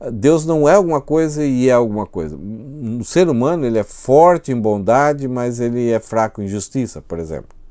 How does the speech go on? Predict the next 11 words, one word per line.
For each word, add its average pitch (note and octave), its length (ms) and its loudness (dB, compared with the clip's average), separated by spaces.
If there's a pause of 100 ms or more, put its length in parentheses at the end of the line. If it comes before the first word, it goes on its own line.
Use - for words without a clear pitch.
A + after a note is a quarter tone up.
(1080)
Deus A2+ 300 0
não, G#2+ 240 -2
ele F#2 160 -2
é G2 60 -4 (260)
pleno C#3+ 480 4 (180)
em A2 160 -4
todos G2+ 360 -4
os - 40 -14
seus F#2 180 -6
atributos. D#2+ 680 -12 (760)
E, A2+ 300 -2